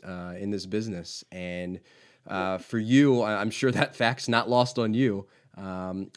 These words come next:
I'm just curious, uh, is that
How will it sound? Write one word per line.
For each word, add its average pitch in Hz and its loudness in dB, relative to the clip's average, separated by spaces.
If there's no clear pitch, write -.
I'm 117 2
just 123 0
curious, 127 2
uh, 95 -4
is 110 -6
that 120 2